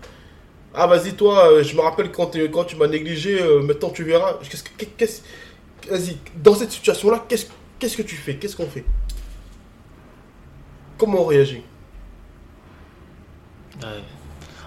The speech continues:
Speaker 2: En fait, là, en parlant, je commence à, à avoir une autre définition du,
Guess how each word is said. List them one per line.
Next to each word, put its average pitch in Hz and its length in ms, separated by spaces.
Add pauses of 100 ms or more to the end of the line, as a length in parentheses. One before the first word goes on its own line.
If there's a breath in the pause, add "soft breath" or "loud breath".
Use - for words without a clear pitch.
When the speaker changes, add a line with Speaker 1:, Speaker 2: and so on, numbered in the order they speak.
Speaker 2:
En 135 160
fait, 180 280
là, 160 140
en 165 120
parlant, 156 400
je 143 100
commence 147 420
à, 110 440 (800)
à 107 460
avoir 110 320
une 120 140
autre 131 120
définition 110 680
du, 98 480